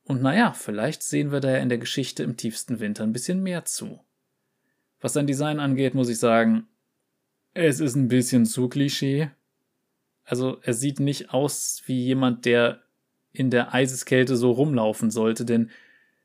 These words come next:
sind wir mal ehrlich, Olaf ist kein Eisgeborener. Olaf hat keine Eismagie. Zumindest wird das hier nicht beschrieben. Warum also sollte er mit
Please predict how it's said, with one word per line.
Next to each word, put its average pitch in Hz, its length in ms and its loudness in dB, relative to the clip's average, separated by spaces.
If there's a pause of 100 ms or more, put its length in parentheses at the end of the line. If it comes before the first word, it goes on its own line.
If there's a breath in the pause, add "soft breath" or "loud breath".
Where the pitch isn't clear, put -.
(200 soft breath)
sind 151 200 -2
wir 180 60 0
mal 151 120 0
ehrlich, 156 480 -2
Olaf 165 300 0
ist - 140 -4
kein 135 180 0
Eisgeborener. 117 840 -2 (760)
Olaf 151 340 0
hat 131 140 -6
keine 113 240 -2
Eismagie. 117 560 -2 (640)
Zumindest 117 380 -2
wird 120 100 0
das 117 140 -2
hier 113 100 0
nicht 110 160 -2
beschrieben. 113 480 -2 (1300)
Warum 139 600 4
also 120 540 0
sollte 131 480 0
er 151 240 -2
mit 139 300 -4